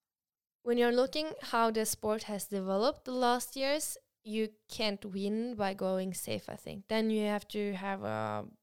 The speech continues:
really fast dog, if that's your plan. It's like slalom. Like, uh, you are going for two rounds, and, uh, the person who gets down the, down the hill fastest, the first round, is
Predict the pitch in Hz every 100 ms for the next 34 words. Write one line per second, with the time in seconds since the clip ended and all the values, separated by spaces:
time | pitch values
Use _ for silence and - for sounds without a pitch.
0 | _ _ 226 220 247 202 - - - -
1 | - 196 - _ _ 202 - 208 190 -
2 | 180 - - 208 247 370 _ _ _ _
3 | _ _ 294 - 240 208 - - 208 208
4 | 202 190 - _ _ _ _ - 208 208
5 | 208 - - 214 208 208 208 208 214 240
6 | 269 - 196 - 214 214 220 311 320 -
7 | - _ - 208 208 208 208 208 202 202
8 | 202 196 202 214 254 254 254 220 202 202
9 | 202 - 202 202 208 202 196 196 196 196
10 | - - - _ 202 202 208 196 208 -
11 | 202 220 - 285 - - 220 214 - 240
12 | 254 269 214 -